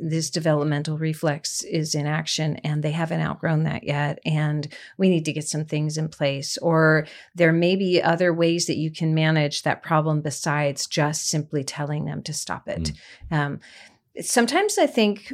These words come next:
Speaker 1: if we're not trained in that dynamic, uh, we can see, um, things that kids do in a very black and white way as almost on a moralistic level. "I told you to stop it and you're not stopping it.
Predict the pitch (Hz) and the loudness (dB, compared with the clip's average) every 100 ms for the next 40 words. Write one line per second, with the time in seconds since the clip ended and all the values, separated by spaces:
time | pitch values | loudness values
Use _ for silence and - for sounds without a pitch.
0 | - 190 160 - 180 185 175 156 147 - | 0 0 0 0 2 2 4 2 2 0
1 | 196 165 185 220 214 208 214 190 180 165 | 2 2 2 2 2 0 0 -2 0 0
2 | 175 226 269 - - - 165 151 151 156 | 2 0 -2 -10 -14 -2 2 2 2 2
3 | 185 185 185 170 - - 160 170 214 277 | 0 0 -2 0 -2 0 2 2 0 -2
4 | 269 _ _ _ - 151 151 - 180 - | -6 _ _ _ -2 0 0 -2 -6 -12
5 | _ _ - 214 220 214 - - 185 180 | _ _ 0 2 4 4 0 0 -2 -2
6 | - - 160 160 190 - 175 156 165 160 | -4 0 2 2 0 -2 -2 2 2 0
7 | 160 156 160 180 165 160 - 165 156 156 | 2 2 0 -4 -2 -2 -2 0 2 2
8 | 165 - 156 156 156 - - - _ _ | 0 -2 -2 -2 -4 -8 -14 -20 _ _
9 | - 190 247 262 196 170 156 156 156 170 | 0 4 6 4 2 2 4 4 6 6
10 | 170 180 - 185 170 151 175 214 247 - | 4 0 -2 -2 0 0 2 0 0 2
11 | 165 160 - 160 156 156 156 - 143 - | 4 4 2 0 0 -4 -4 -4 -6 -4
12 | - - 156 165 160 - - 165 - - | -4 -4 -4 -4 -6 -8 -12 -12 -12 -12
13 | - - | -16 -18